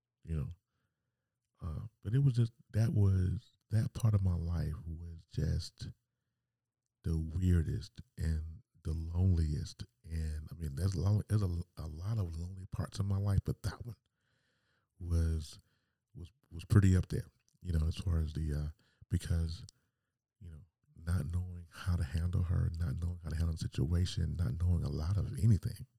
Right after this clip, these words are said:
you know, and I, I, I mishandled it, you know, and I think that I, I don't,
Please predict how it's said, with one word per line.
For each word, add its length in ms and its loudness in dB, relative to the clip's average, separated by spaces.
you 120 -2
know, 180 0
and 180 0
I, 480 -4
I, 40 0
I 60 0
mishandled 640 2
it, 140 -6
you 140 -8
know, 220 -4
and 120 0
I 80 0
think 200 -2
that 120 -4
I, 100 0
I 40 0
don't, 180 2